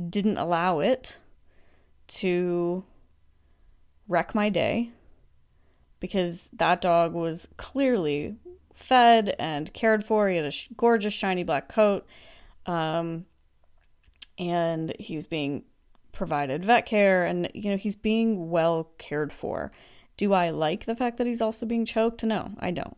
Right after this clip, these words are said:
But where we stand today, that's still perfectly legal and generally acceptable, accepted by the public. So, um, you know, I looked at that dog and I sent him a little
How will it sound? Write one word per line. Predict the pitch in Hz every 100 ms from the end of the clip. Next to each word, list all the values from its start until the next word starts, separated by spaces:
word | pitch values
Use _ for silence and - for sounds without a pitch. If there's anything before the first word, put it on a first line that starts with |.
| -
But | 180 - -
where | 180 185 208
we | 214
stand | 208 - 208 185 175
today, | 190 226 196 - 254 269 - - - - _
that's | 175 185 -
still | - 190 185 185 175 196 - _ _ _ _ _
perfectly | - 202 - 226 247 247
legal | 214 185 196 190 214 - -
and | 180 170 170 170 - - _ _ _ _ _ _ _ - 175
generally | - 165 196 202 208
acceptable, | 202 - 208 202 170 156 160
accepted | - - 214 - 151 165 196
by | 165 156 160 170 180
the |
public. | - 269 - - -
So, | 185 180 180 - - - - - - _ -
um, | 185 180 185 190 196 - - _ _ - - _ _ _ _ - - _ _ _ _ _ _
you | 208
know, | 202
I | 185
looked | 185 214
at | 220
that | 226 214
dog | 208 220 233
and | 202
I | 190
sent | - 202 208
him | 202
a |
little | 196 202 196 202